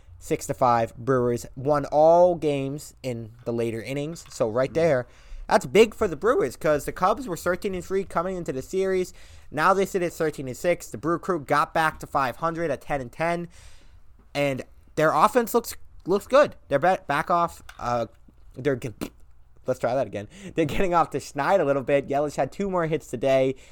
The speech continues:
Speaker 1: Like I mentioned earlier, he had that big hit on Friday night's game, so he had a good series. And, yeah, the Brewers are looking good, man.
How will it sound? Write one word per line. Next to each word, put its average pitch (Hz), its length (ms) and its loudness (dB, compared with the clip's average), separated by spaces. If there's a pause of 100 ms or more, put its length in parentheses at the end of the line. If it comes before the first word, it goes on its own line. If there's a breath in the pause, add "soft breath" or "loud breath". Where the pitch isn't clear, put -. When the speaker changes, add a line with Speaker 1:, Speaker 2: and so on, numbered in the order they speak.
(160 soft breath)
Speaker 1:
Like 120 160 -4
I 127 60 4
mentioned 123 320 -2
earlier, 139 320 2
he 131 120 -2
had 123 120 0
that 110 220 -2
big 135 180 0
hit 135 260 -2
on 110 180 -6
Friday 139 300 0
night's 135 260 -4
game, 127 280 -2
so 117 140 -8
he 135 140 -4
had 139 120 2
a 123 40 0
good 117 180 -4
series. 156 560 0 (960 soft breath)
And, 143 200 4
yeah, 220 200 6
the 135 100 0
Brewers 156 320 2
are 208 40 2
looking 214 180 -2
good, 233 160 -2
man. 123 260 -4